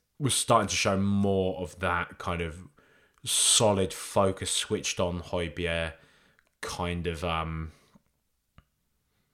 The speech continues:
that we've, that we've come to see over the past few months.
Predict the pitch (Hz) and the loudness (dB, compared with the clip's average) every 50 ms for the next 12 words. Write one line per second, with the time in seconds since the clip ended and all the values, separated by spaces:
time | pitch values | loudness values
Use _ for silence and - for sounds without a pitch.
0 | _ _ _ _ _ _ _ _ _ _ _ _ _ _ - - 139 127 135 131 | _ _ _ _ _ _ _ _ _ _ _ _ _ _ 4 4 6 8 8 6
1 | - - 156 139 135 131 139 127 - - 143 120 117 - 107 - - 104 92 87 | 6 4 2 4 4 4 4 2 2 4 4 4 4 2 -2 -2 0 0 0 0
2 | 85 80 76 - - - 90 82 80 - - 87 80 82 80 80 71 - - - | -2 -2 -6 -8 -6 -4 -4 -4 -4 -4 -6 -6 -4 -4 -4 -6 -6 -10 -14 -16
3 | - | -16